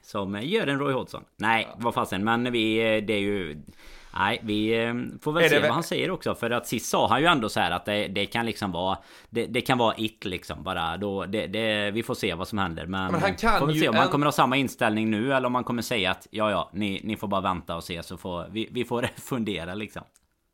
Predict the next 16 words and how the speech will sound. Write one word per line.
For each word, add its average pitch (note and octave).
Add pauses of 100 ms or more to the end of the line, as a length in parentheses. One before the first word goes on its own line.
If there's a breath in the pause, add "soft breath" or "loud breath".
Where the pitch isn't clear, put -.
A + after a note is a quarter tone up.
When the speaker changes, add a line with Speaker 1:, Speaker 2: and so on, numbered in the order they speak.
(140)
Speaker 2:
Förutom F#3+ (580)
typ, C3+
och D3
jag D3+
tror C#3+
ju D#3
inte F#3+
ens C3
Dortmund, C#3
alltså C#3
det F#3+
är D#3+
ju C#3+
typ D#3
flytta C#3
hem C3